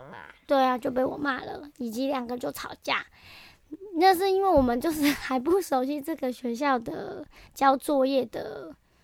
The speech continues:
Speaker 2: 方法，所以就是有些东西还在磨合当中啦。但其实总而言之，你是喜欢这个学校的。
Speaker 1: 对。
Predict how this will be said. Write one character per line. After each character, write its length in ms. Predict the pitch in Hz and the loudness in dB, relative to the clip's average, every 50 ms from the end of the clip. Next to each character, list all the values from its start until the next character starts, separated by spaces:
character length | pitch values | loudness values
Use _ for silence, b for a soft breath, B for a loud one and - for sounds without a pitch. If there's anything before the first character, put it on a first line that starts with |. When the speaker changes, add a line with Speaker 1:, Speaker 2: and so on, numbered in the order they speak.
| _ - | _ 4
Speaker 2:
方 300 | - 285 269 277 294 294 | 6 6 6 6 4 -2
法， 300 | - - 277 233 214 - - | -2 -2 -2 -2 -2 -4 -6
所 200 | - - 277 262 | 0 4 6 6
以 100 | 269 254 | 6 6
就 120 | 262 262 | 2 0
是 260 | 262 285 277 269 247 B B B B B B | 0 0 0 0 0 B B B B B B
有 140 | 285 247 240 | -2 -2 0
些 160 | 220 277 285 | 0 0 2
东 160 | 269 269 285 | 2 0 0
西 100 | 277 285 | 0 -2
还 100 | 247 254 | -4 -2
在 140 | 262 262 262 | -2 0 2
磨 340 | 269 262 240 240 240 240 262 | 2 2 2 2 0 -2 -2
合 220 | 262 247 233 233 | -2 -4 -4 -4
当 260 | 240 254 247 247 254 | -4 -4 -4 -4 -4
中 240 | 240 254 240 240 254 | -4 -4 -4 -6 -8
啦。 200 | - - - - _ _ _ _ | -10 -12 -14 -18 _ _ _ _
但 120 | - 392 415 403 381 339 311 285 _ | -2 0 0 2 0 0 -2 -4 _
其 200 | - - 285 285 | -10 -6 -6 -6
实 240 | 247 277 294 294 277 - - | -4 -4 -4 -6 -6 -6 -2
总 420 | - 262 247 247 247 247 240 240 247 | -2 -2 -2 -2 -4 -6 -8 -6 -6
而 180 | 262 254 262 302 | -4 -2 -2 0
言 240 | 302 277 247 254 269 | 0 0 0 0 -2
之， 160 | 247 285 294 | -2 -2 -2
你 140 | 294 254 226 | -2 -2 -2
是 160 | 233 277 277 | -2 -6 -6
喜 180 | - - - | -8 -8 -8
欢 160 | 240 247 247 254 | -8 -6 -6 -4
这 100 | 254 269 | -4 -6
个 120 | - 262 | -6 -8
学 200 | 214 233 - - | -12 -12 -14 -14
校 240 | - - - - - | -10 -8 -8 -8 -10
的。 160 | - 440 392 - _ _ _ _ _ _ - | -12 -18 -20 -20 _ _ _ _ _ _ -18
Speaker 1:
对。 100 | 370 | -18